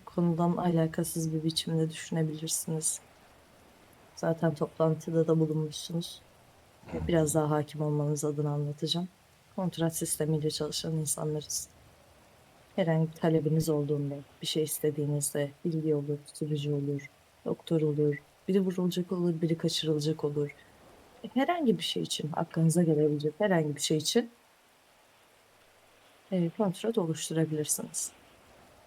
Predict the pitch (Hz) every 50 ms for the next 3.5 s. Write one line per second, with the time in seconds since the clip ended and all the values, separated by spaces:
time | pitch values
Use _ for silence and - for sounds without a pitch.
0 | - - 233 226 190 180 185 - 180 160 175 175 175 175 165 156 160 160 - -
1 | - - - - - - - - - - - - - - - - - - - -
2 | - - - - - - - - - - - - - - - 226 196 185 180 -
3 | 165 156 165 165 165 160 165 156 160